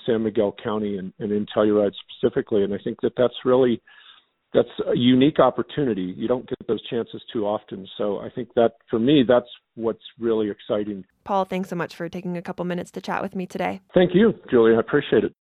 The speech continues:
Speaker 2: That's Paul Reich, the new chair of the Telluride Hospital District Board. The board will soon begin the process of selecting a new board member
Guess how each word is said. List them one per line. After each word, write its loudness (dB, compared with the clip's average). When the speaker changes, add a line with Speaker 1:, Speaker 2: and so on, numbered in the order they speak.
Speaker 2:
That's -2
Paul -4
Reich, -2
the -6
new -6
chair -4
of -4
the -10
Telluride -6
Hospital -8
District -10
Board. -4
The -6
board 0
will -4
soon -6
begin -4
the -6
process -8
of -6
selecting -4
a -6
new -4
board -2
member 0